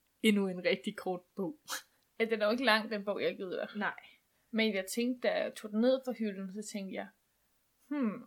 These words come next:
Speaker 2: det kan være, det er en Sissel-bog.
Speaker 1: Ja. Og jeg ved ikke, hvorfor du tænkte det. Det kan jeg faktisk ikke helt sådan.
Speaker 2: Det kan være, vi lige skal, eller du lige skal fortælle, hvad det er for en
Speaker 1: Ja.
Speaker 2: bog.
Speaker 1: <laughs> Jeg tager den her. Wow. Af Rebecca har jeg simpelthen lånt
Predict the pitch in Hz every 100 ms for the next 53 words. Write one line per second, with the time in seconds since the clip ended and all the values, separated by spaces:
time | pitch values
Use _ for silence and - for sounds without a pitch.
0 | _ - 185 196 190 202 214 254 247 -
1 | 202 196 185 165 - - _ _ _ 262
2 | 330 427 _ _ _ _ - 208 202 196
3 | 190 185 185 226 277 214 214 220 214 -
4 | 196 185 160 175 165 _ _ 220 226 214
5 | 190 185 196 - 202 - _ _ _ -
6 | 202 170 - 160 _ _ 220 220 220 294
7 | 403 349 - 302 247 247 220 254 269 294
8 | - - - 247 208 202 - 214 - 294
9 | 294 339 - 403 - 285 247 220 226 220
10 | 220 214 233 214 233 330 330 349 - 220
11 | 240 330 330 - - - - - - -
12 | - _ - - - - _ 220 254 262
13 | 285 208 190 220 220 190 190 202 208 214
14 | 190 190 190 202 -